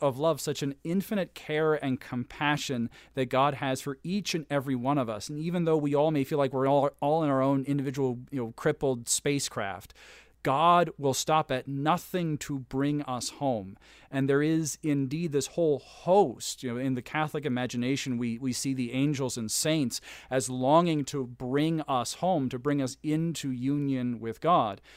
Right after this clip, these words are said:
That even if we have to pass through fire to do that, that is something that Go-, God will enable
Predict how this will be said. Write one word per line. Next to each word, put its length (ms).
That 180
even 300
if 180
we 120
have 240
to 100
pass 340
through 200
fire 680
to 260
do 380
that, 380
that 200
is 100
something 300
that 320
Go-, 260
God 320
will 260
enable 1000